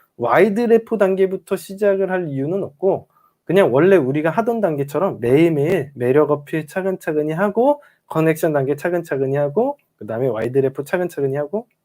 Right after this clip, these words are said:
딥 레포로 넘어가면 제일 좋은데, 여러분들이 그 사람을 만나기에는 너무 시간이 짧다, 데이트하는 시간이 너무 짧다고 느껴진다 그러면은 간소화시킬 수도 있다. 기술적으로는 그런데 굳이 그럴 이유는 없다라고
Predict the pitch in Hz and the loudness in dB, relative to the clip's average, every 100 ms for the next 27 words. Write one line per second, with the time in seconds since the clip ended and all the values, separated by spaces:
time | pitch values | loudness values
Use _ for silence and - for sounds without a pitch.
0 | _ - 151 160 160 185 113 135 143 143 | _ -4 0 0 -2 -6 -4 -4 -4 -2
1 | 233 - _ _ _ _ - 170 170 131 | -4 -6 _ _ _ _ 2 4 4 0
2 | 127 175 147 - _ _ _ _ _ 143 | 2 2 0 -4 _ _ _ _ _ 2
3 | 180 185 180 185 202 180 113 - 160 160 | 2 2 0 0 2 0 -2 -6 -4 0
4 | 214 214 202 196 117 131 156 170 165 160 | 4 4 4 2 0 -4 0 0 0 -2
5 | 151 156 151 117 143 143 202 196 180 175 | -4 -4 -6 -6 -8 -8 -4 -2 0 0
6 | 170 220 233 226 147 117 127 127 165 190 | -2 -4 -4 -2 -4 -4 -6 2 2 4
7 | 190 170 165 170 160 127 143 147 202 208 | 0 0 -2 -4 -4 -4 -4 -2 -2 2
8 | 196 139 117 147 135 131 143 131 120 120 | 0 0 -4 -4 -4 -2 -2 -2 -8 -8
9 | 143 226 - _ _ _ _ - 131 151 | -6 -6 -8 _ _ _ _ -4 -2 0
10 | 147 170 165 - - 196 - 156 160 254 | 0 2 0 -2 -2 -2 -2 -6 -2 -2
11 | 196 - - - 165 165 214 220 214 196 | -2 -10 -20 -2 0 2 2 2 4 6
12 | 208 208 160 143 147 202 147 - _ _ | 4 4 2 0 2 2 0 -6 _ _
13 | _ _ - 185 214 294 240 226 240 214 | _ _ -4 0 2 2 2 4 4 4
14 | 214 220 214 151 - - - - _ _ | 2 2 2 2 0 -6 -8 -14 _ _
15 | _ 120 120 151 254 | _ -12 -6 -4 -4